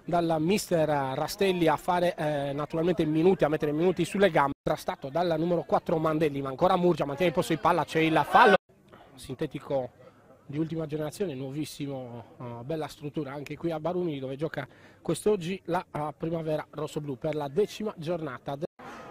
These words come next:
di Murgia per Serra, intercettata però dal numero Gab-, non Puledda in pressing. Palla dentro, giocata verso Malè,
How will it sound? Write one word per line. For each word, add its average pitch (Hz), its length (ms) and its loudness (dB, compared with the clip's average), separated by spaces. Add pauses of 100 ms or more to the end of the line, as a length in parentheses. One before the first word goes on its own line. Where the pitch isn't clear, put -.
(140)
di 175 140 4
Murgia 202 260 8
per 226 340 6
Serra, 185 380 6 (1080)
intercettata 180 520 0
però 185 220 4
dal 185 480 2
numero 185 540 4
Gab-, 175 360 -2
non 185 160 2 (100)
Puledda 143 340 -2
in 151 400 -4
pressing. 143 540 -4 (2000)
Palla 135 200 -2
dentro, 143 260 -6
giocata 131 400 -4
verso 143 600 -4
Malè, 143 340 0